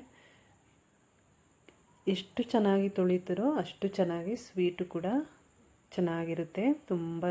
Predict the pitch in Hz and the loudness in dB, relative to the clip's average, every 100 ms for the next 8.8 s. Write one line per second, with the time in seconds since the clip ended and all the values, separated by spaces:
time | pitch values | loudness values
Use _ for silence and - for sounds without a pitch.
0 | 180 170 180 170 160 160 196 247 269 - | -2 -4 -4 -2 -4 -6 -2 -2 -2 -10
1 | - _ - - - 226 214 214 214 196 | -20 _ -20 -20 0 2 4 2 2 4
2 | 196 196 185 202 254 185 170 170 170 175 | 4 2 2 2 2 2 2 -2 0 0
3 | 175 180 170 175 170 165 180 - 175 202 | 0 -2 -2 -2 -4 -4 -6 -4 -4 -2
4 | 269 - _ 185 170 165 160 - 175 170 | -4 -8 _ 0 2 0 -4 -2 0 0
5 | 156 156 214 285 - - _ _ _ _ | -2 0 2 2 -2 -20 _ _ _ _
6 | _ - 202 202 202 165 175 180 185 165 | _ 4 6 6 4 4 2 2 2 2
7 | 175 254 311 - - _ 190 185 185 175 | 2 0 -2 -10 -20 _ 2 4 4 4
8 | 175 208 220 190 190 185 185 214 | 2 2 4 6 6 4 2 2